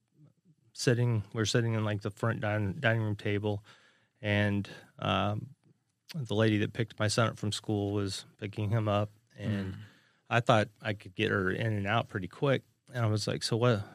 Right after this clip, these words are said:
Speaker 1: Anyway, so she goes on to tell me that, um, I am accused of being a heroin addict, a meth addict, a coke addict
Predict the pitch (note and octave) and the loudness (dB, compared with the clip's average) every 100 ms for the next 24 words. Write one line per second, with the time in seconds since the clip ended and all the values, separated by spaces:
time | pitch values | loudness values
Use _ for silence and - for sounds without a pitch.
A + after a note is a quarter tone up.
0 | - - - _ _ _ _ _ _ _ | -20 -20 -20 _ _ _ _ _ _ _
1 | - C3+ A2 G2+ - G2+ - F#3+ E3 B2+ | -4 0 0 0 -2 -2 4 6 6 6
2 | B2 B2 G#2+ - A2+ A2 A2 G#2 G#2 G#2 | 4 2 0 0 0 2 2 4 2 0
3 | - - - - - _ _ _ A#2+ A#2 | -10 -20 -20 -20 -20 _ _ _ 4 6
4 | G#2+ G2+ G2 G2 - _ _ _ _ - | 6 4 0 -4 -8 _ _ _ _ -18
5 | - - A#2+ A#2+ B2+ B2+ A#2 A2+ - C3+ | -18 -4 4 6 8 8 6 2 2 0
6 | A2 A2+ A#2 A2 G2 - C3 C#3+ D3 D3+ | 2 2 2 2 -2 0 4 4 4 6
7 | D3+ E3+ F#3+ - - _ - G#2 F#2+ F#2+ | 4 4 2 -4 -20 _ -18 -8 -4 6
8 | A#2+ C#3+ F3 D#3+ E3 F3 - - _ - | 6 6 4 4 2 0 -10 -20 _ -10
9 | F#2+ - C3+ D3 A2+ G#2 F#2+ B2+ - | -10 2 4 6 4 4 2 -2 -6